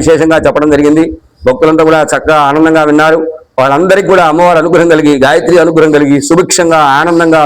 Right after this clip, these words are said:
సత్సంతానంతో, సౌభాగ్యంతో, ఐశ్వర్యాలతో, ఆరోగ్యాలతో కలగాలని కోరుకుంటూ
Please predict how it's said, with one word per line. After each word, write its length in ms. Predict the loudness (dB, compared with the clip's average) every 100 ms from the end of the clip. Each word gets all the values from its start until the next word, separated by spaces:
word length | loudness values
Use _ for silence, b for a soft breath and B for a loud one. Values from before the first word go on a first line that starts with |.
| 0
సత్సంతానంతో, 680 | -2 -4 -2 -2 -2 0 0 2
సౌభాగ్యంతో, 580 | 2 0 0 0 2 0 0
ఐశ్వర్యాలతో, 560 | 0 2 2 2 2 0 -4 B -6 -2
ఆరోగ్యాలతో 540 | 0 0 0 0 0 0 2
కలగాలని 340 | 0 0 0 0
కోరుకుంటూ 420 | 0 0 0